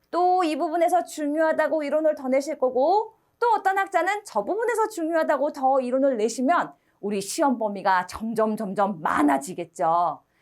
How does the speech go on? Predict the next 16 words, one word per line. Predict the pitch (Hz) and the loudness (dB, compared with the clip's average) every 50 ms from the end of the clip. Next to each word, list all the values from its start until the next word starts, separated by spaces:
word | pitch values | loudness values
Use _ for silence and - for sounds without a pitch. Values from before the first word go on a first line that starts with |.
| _ _ | _ _
그래서 | _ - 247 233 233 240 196 190 202 233 294 349 403 403 - - _ _ | _ 0 0 0 2 2 2 4 4 4 4 4 2 0 -4 -12 _ _
마주친다면 | 180 185 - 254 - - 240 233 - - - 320 349 311 254 262 220 202 208 190 160 156 160 _ _ _ _ | -4 0 0 0 0 -2 -4 -6 -6 -8 -6 -2 -2 0 2 2 0 2 0 -2 -2 -4 -8 _ _ _ _
여러분 | 208 208 208 208 190 208 202 196 - | -2 -2 0 0 -4 -6 -8 -8 -8
다 | - - - 302 | -6 -4 -2 0
같이 | - 302 - - - - 277 277 269 - | 0 0 -2 -2 -4 -4 -4 -4 -4 -8
큰절하셔야 | - - 381 339 349 302 294 269 269 - 302 240 226 | -10 -8 -2 0 0 0 0 -4 -4 -2 -2 -2 0
되는 | 214 196 196 196 180 | -2 -6 -8 -10 -12
분이 | 165 180 185 254 311 381 349 - _ | -12 -4 -2 -2 -2 -2 -4 -10 _
바로 | - - - 170 185 190 190 _ _ _ | -14 -6 -2 -2 -2 -2 -4 _ _ _
크라이티스입니다. | - - 415 403 370 285 - - - 202 - - 202 175 160 156 143 - 156 143 - _ _ _ _ _ _ _ _ _ - - _ | -2 2 2 4 2 2 -2 -8 -16 -18 -14 -12 -12 -10 -10 -10 -6 -6 -6 -6 -6 _ _ _ _ _ _ _ _ _ -20 -6 _
자, | - 269 233 208 190 185 - | 2 2 4 4 2 2 -2
크라이티스, | - - 466 453 453 466 480 453 440 - 403 349 - - - 247 247 247 277 320 370 427 440 - - _ _ _ | -4 -2 0 2 2 2 0 -2 -2 -2 -4 -4 -4 -6 -2 2 2 4 4 4 4 2 0 -2 -8 _ _ _
예전에는 | 196 208 208 277 302 294 269 254 247 349 427 370 233 | 0 2 2 2 2 2 2 0 0 2 2 0 0
시험지에 | 180 - - - 392 370 359 359 277 247 240 233 277 339 - - | -2 -6 -6 -2 -2 0 0 -2 -4 -4 0 2 2 2 2 -4
크리츠라고도 | _ - - 494 494 494 - - - 453 415 392 359 - 277 262 | _ -2 0 0 0 0 -4 -10 -4 -2 0 0 0 -2 -6 -6
나왔는데 | 220 220 190 180 180 185 180 180 196 330 330 - - - | -6 -6 -6 -6 -8 -8 -10 0 2 2 2 2 -2 -8